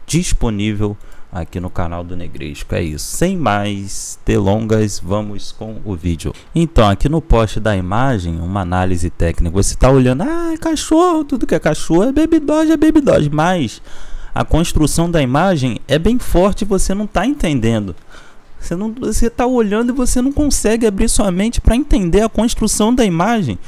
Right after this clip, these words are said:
O que que a gente tem ali? A gente tem cachorro, é, totalmente revestido de amarelo, né, pra combinar aí com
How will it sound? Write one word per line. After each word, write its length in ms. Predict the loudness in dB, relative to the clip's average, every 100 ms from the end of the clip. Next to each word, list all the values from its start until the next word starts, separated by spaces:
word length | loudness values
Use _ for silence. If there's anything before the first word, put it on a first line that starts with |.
| -14 -8
O 80 | -4
que 160 | 0 2
que 100 | 2
a 80 | 2
gente 240 | 0 -2
tem 220 | -2 0
ali? 120 | 0
A 60 | -2
gente 180 | -4 -6
tem 140 | -6
cachorro, 800 | -4 -4 -4 -4 -2 0 -2 -8 -12 -20 -14 -6
é, 100 | -4
totalmente 580 | -2 0 0 -2 -2 -2
revestido 560 | 0 -2 -2 -2 -2
de 80 | -2
amarelo, 600 | 0 0 0 0 0 -2
né, 80 | -4
pra 160 | -6
combinar 540 | -6 -4 -2 0 0 0
aí 160 | 0
com 320 | -2 -2 -4